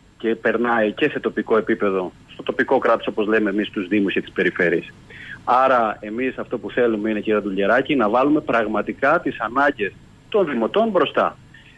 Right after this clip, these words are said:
Θα μου πεις τώρα, αυτά ακούγονται λίγο έτσι μεγάλα λόγια. Δεν είναι τόσο μεγάλα λόγια, γιατί βλέπουμε ότι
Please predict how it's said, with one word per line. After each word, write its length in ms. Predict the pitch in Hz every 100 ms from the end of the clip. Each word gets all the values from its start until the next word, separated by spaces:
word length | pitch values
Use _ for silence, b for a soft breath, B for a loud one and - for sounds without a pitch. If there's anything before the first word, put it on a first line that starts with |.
| -
Θα 100 | 107
μου 140 | 107
πεις 220 | - 139 -
τώρα, 520 | 147 147 135 117 - -
αυτά 420 | 104 - 127 131
ακούγονται 420 | 120 135 135 117 120
λίγο 240 | 139 127
έτσι 160 | 127 123
μεγάλα 360 | 127 143 143
λόγια. 400 | 175 202 131 92 - - - - - 147
Δεν 160 | 190
είναι 160 | 226 214
τόσο 240 | 185 143
μεγάλα 340 | 120 107 104 95
λόγια, 520 | 95 92 98 - 95 -
γιατί 540 | 117 123 175 180 123 - -
βλέπουμε 640 | 127 160 285 - 107 104 -
ότι 460 | 156 135 - 95